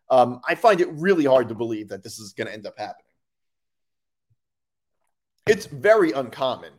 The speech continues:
for players to get suspended an entire season. I mean, Miles Bridges had a domestic violence case and only got suspended thirty games. I mean, I, I,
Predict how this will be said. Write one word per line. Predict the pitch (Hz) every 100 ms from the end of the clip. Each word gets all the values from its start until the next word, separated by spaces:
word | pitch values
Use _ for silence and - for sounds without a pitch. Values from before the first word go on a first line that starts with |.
| _
for | - 139
players | - 156 135 123
to | 123
get | 123 120
suspended | 113 - 127 117 101 92 _ _ _ _ _ _ - - _ _ -
an | 123
entire | 110 95 - 135 113 110
season. | - 156 160 120 - - _ _ _
I | 160
mean, | 156 156 160
Miles | 160 175 240 196 113
Bridges | 98 175 185 127 113 98 - _ _ _ _
had | - 143
a | 117 - -
domestic | 143 127 165 - 135 139
violence | 127 175 165 92 -
case | - 85 -
and | -
only | 127 117
got | 113 110
suspended | 120 113 117 101
thirty | 98 113 90
games. | 92 98 85 _ -
I |
mean, | 131 131
I, | 123 -
I, | 151 147